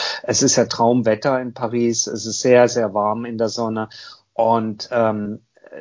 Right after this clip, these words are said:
da muss man auch fairerweise sagen, zwischendrin muss man einfach einmal kurz abnehmen und sie einmal durchs, <laughs> durchs Gesicht fahren oder so.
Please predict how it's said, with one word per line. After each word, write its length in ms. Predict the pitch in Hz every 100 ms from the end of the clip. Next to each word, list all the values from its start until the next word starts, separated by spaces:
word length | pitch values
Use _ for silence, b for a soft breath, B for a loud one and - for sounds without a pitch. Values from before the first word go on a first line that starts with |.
| -
da 160 | - 107
muss 240 | 113 -
man 100 | 120
auch 160 | 104 98
fairerweise 440 | 110 104 113 98
sagen, 220 | 107 107
zwischendrin 520 | 101 117 - 101 107
muss 180 | 107 101
man 140 | 110 101
einfach 280 | 104 104
einmal 220 | - 107 104
kurz 260 | - -
abnehmen 520 | 107 - 110 104 104
und 160 | 98 101
sie 180 | - 104
einmal 340 | 104 104 104
durchs, 520 | 95 101 - - -
<laughs> 20 | -
durchs 340 | 127 - -
Gesicht 540 | - - - 170 -
fahren 360 | - - 120 113
oder 160 | 113 107
so. 180 | 113